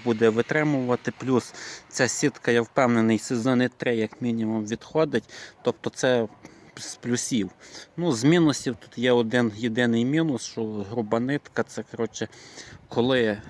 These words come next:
вона і так тяжка сама сітка, а коли підсак, м, м, всунеться в воду, буде він тяжкий і буде його совати трошки тяжко.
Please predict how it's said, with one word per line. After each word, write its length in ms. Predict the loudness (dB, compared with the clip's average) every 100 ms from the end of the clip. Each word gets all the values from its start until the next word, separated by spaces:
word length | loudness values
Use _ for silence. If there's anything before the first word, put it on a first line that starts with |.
| -16 -18 -8
вона 220 | -2 0
і 60 | 0
так 260 | 0 -2 0
тяжка 340 | -4 -4 -4
сама 320 | -2 0 0
сітка, 440 | 0 -4 -6 -6 -6 -6 -12 -12 -6
а 100 | -6
коли 400 | 0 4 4 2 -4
підсак, 380 | -12 -2 -2 -2 _ _
м, 280 | 0 0 -2 -6
м, 880 | -2 0 0 -2 -6 -8 -12 -10 -10
всунеться 560 | -4 0 2 0 -2
в 80 | -4
воду, 360 | -2 -2 -2 -6 _ -16 -10 -10 -12 -16 -6
буде 300 | 0 2 4
він 160 | 2
тяжкий 480 | 0 -4 -6 0 0
і 100 | 0
буде 300 | -2 0 0
його 340 | 0 0 -2 -4 -16
совати 500 | -14 0 0 0 -2
трошки 400 | -4 -6 -6 -6
тяжко. 440 | -4 -4 -4 -12